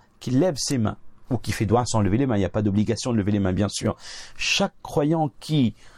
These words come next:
active, qui se met en mode invocation, il est concerné par ce hadith. Donc,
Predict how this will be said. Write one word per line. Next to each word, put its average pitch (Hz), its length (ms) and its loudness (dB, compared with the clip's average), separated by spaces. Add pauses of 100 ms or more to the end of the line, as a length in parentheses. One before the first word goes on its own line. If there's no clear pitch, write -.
(880)
active, 190 800 6
qui - 140 0
se - 160 0
met 160 320 4
en 131 140 4
mode 123 440 4
invocation, 135 720 0 (540)
il 139 120 4
est 143 60 4
concerné 147 420 2
par 131 120 -2
ce 110 120 0
hadith. 95 400 -2
Donc, 131 180 -2